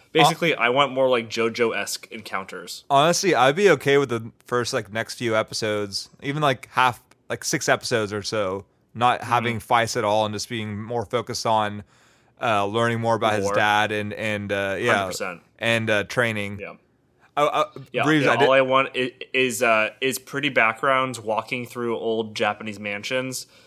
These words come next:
Speaker 1: and talking about, like, the history of, you know, the spooky demons.
Speaker 2: Yeah. Re-, Reeves, the, the first thing I thought when the, like, third level demon came up and joined into the fight, I was like, "This is a Jujutsu Kaisen, uh, crossover."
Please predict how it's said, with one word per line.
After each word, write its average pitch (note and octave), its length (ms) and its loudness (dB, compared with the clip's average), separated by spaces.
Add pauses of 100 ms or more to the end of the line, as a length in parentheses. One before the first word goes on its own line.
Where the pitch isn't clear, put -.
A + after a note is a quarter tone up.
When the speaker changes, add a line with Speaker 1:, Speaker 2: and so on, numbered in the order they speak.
(100)
Speaker 1:
and A2 140 -10
talking A2 400 -4
about, G2+ 400 -2
like, F#2+ 360 -6 (220)
the A#2 60 -14
history G#2+ 500 -6
of, F#2+ 320 -6
you G#2 80 -12
know, G2 120 -8
the G2 100 -12
spooky G2 800 -12
demons. F#2+ 580 -14 (240)
Speaker 2:
Yeah. G2 320 -8 (380)
Re-, C#3+ 220 -2
Reeves, C#3+ 280 2
the, C3 140 2
the A#2+ 180 -4
first C3+ 400 2
thing D3 180 -2
I A2+ 240 0
thought G#2+ 480 -2
when A2 300 -8
the, G2 180 -4
like, F#2+ 240 -8 (140)
third A#2 260 0
level A2 300 0
demon G2+ 400 -8
came A2 260 -8
up G#2 300 -4 (400)
and A2+ 280 -6 (160)
joined A2+ 300 -2
into A2+ 220 -2
the A#2+ 100 0
fight, A2+ 260 2
I G#2 80 2
was B2 120 0
like, A#2 240 0 (280)
"This D#3+ 200 4
is - 20 2
a D#3+ 80 4
Jujutsu C#3+ 600 0
Kaisen, C#3 580 2
uh, A2 340 4
crossover." C3+ 680 6